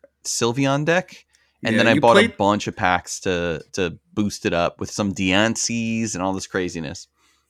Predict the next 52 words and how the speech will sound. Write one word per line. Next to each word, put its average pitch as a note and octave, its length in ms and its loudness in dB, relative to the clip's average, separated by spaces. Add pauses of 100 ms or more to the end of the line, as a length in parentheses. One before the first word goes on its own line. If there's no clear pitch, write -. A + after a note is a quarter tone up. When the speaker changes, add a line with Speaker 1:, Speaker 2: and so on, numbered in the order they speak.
Speaker 2:
You C#3+ 140 2
played F#3 300 2
so D3+ 240 0
hard, D#3 340 2
you B2 60 -4
make A2+ 240 -6
Mi-, A2 280 -6
you D3 160 -2
made C#3 280 0
Mike's B2 460 -4
shirt - 400 -2
come F2 240 -12
off. D#2 260 -2
Speaker 1:
<laughs> - 20 8
Speaker 2:
And C3+ 120 10
you F3 160 6
Speaker 1:
Oh, F3 40 10
Speaker 2:
know F3+ 140 8
how D3 120 4
Speaker 1:
yeah. A#2 60 0
Speaker 2:
hard, C3+ 280 8 (420)
you E3 160 2
know G#3 160 8
how B2 200 6
hard C3 360 2
that C#3 300 6
is. G#2+ 880 -6
Speaker 1:
Uh, C3+ 280 4
it's, - 480 -2
yeah, G#2+ 300 6 (260)
Speaker 2:
<laughs> - 280 -18
Speaker 1:
it's E3+ 140 4
crazy. G#2 480 4 (160)
It B2 80 2
was C3 140 2
a C#3+ 60 4
trainer C3 340 4
card G2 280 4
that G2 100 2
I F#2+ 100 2
had. F#2 260 2
It F2+ 60 0
was G2 180 -2
like, G#2+ 240 2 (440)
Speaker 2:
<laughs> - 420 -20
Speaker 1:
it - 80 -8
was A#2+ 160 2
like B2 160 6
a G#2+ 340 6
truth - 300 0
or G#2+ 80 0
dare. G2+ 420 4